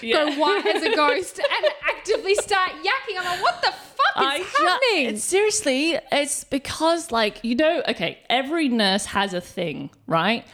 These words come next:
Speaker 1: that they cannot deal with. Mine
Speaker 2: But eggs is not something.
Speaker 1: No, but just hear me out here. Where the, the, the, like, phlegmy vomits.
Speaker 2: Oh, same. Yeah, that's my
Speaker 1: Phlegmy.
Speaker 2: thing. Vomit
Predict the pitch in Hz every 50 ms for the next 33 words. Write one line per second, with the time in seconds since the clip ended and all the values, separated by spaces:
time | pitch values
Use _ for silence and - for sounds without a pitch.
0 | - - - 214 - 208 190 175 190 - - - - 220 214 214 214 208 202 190
1 | - - 196 - 196 175 160 151 143 123 131 120 - - - - _ _ _ _
2 | _ _ - - - _ _ - 190 202 208 208 214 220 226 254 311 466 508 -
3 | - - 359 359 - - 311 311 320 294 294 330 277 320 302 269 277 269 254 208
4 | - - - _ _ _ - - - 302 254 - 240 226 214 190 185 196 190 185
5 | 170 160 - 180 165 - - - _ - - 185 180 - - 214 226 240 233 240
6 | 240 247 214 175 156 - - 180 156 156 160 175 202 - _ _ - - _ _
7 | _ _ - 165 190 190 185 175 - - - 175 165 180 175 175 170 147 - -
8 | - - _ _ _ _ _ - 165 180 170 160 160 160 - - - - - 185
9 | 175 165 156 147 147 151 160 151 - - - - - - - - 196 202 202 202
10 | 208 208 208 208 202 180 165 175 165 151 156 151 - - - - - - - -
11 | - _ _ _ _ _ _ _ _ _ _ - 330 - - 381 359 330 233 180
12 | 180 208 214 262 294 277 269 254 - - 277 262 247 220 208 220 190 180 196 202
13 | - 277 285 277 247 202 -